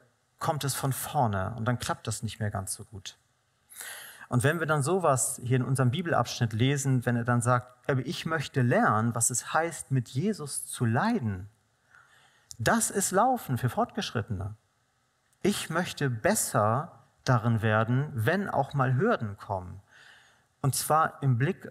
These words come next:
auf Jesus. Ich möchte das eigentlich machen, wie er das gemacht hat. Und Jesus,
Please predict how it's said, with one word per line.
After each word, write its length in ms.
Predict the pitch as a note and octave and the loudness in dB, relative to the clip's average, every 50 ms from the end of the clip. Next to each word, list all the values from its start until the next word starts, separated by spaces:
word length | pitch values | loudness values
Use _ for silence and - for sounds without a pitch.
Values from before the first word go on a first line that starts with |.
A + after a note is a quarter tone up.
| - - | -6 -2
auf 200 | C3+ C3+ A#2+ - | -2 -2 -2 -4
Jesus. 580 | - - F#3 A3+ A#3 G3 - - G#2 G2+ - - | -6 -4 -2 -2 -2 -2 -2 -4 -6 -8 -6 -6
Ich 160 | C3 A#2+ - | -6 -6 -4
möchte 300 | C#3+ D3+ D#3 - - D3 | -4 -6 -6 -6 -8 -4
das 360 | C#3 D3 C#3 - - - - | -4 -2 -2 -4 -6 -6 0
eigentlich 500 | - C#3 D#3 F3 F3 - - D#3+ C#3+ - | 0 2 2 0 -4 -6 -8 -8 -8 -4
machen, 360 | - C#3+ D3 C3+ - D3 C#3 C3 | -2 -2 -2 -2 -2 -4 -4 -4
wie 120 | C#3+ C3 | -4 -4
er 160 | D3 E3 F#3+ | -2 -2 -2
das 240 | E3 C#3 B2 - - | 0 -2 -4 -6 -6
gemacht 420 | - G#2 G2+ F#2 F#2 - - - | -6 -4 -4 -4 -4 -6 -10 -14
hat. 240 | - G#2 - - - _ _ _ _ _ _ _ _ _ _ _ _ _ _ _ _ _ - - - - - - _ | -14 -14 -14 -14 -18 _ _ _ _ _ _ _ _ _ _ _ _ _ _ _ _ _ -20 -20 -20 -20 -20 -20 _
Und 220 | - C3+ B2+ A#2 G2+ | -2 0 0 2 4
Jesus, 760 | A#2+ C#3 D#3+ F3+ F3 F3 F3 E3+ F3 F3 - - - - | 2 2 2 2 0 0 -2 -2 -2 -4 -6 -8 -8 -10